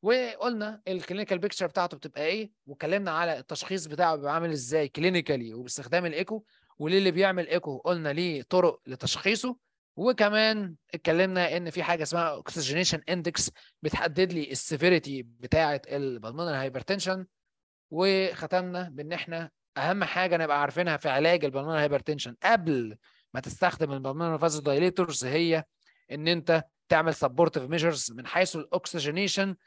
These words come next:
وتحسين اللنج كونديشن.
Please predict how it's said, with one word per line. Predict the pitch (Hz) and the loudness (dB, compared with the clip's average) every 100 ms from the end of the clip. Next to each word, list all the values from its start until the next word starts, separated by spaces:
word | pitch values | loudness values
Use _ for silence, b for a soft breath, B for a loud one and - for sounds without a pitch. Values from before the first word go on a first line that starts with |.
| _ _ | _ _
وتحسين | 151 151 143 - - 196 196 175 - | -6 -2 -2 -2 -2 0 0 -2 -8
اللنج | 160 151 151 160 156 147 - _ _ - | -4 0 2 2 0 -6 -12 _ _ -6
كونديشن. | 160 156 131 - | -2 0 0 -2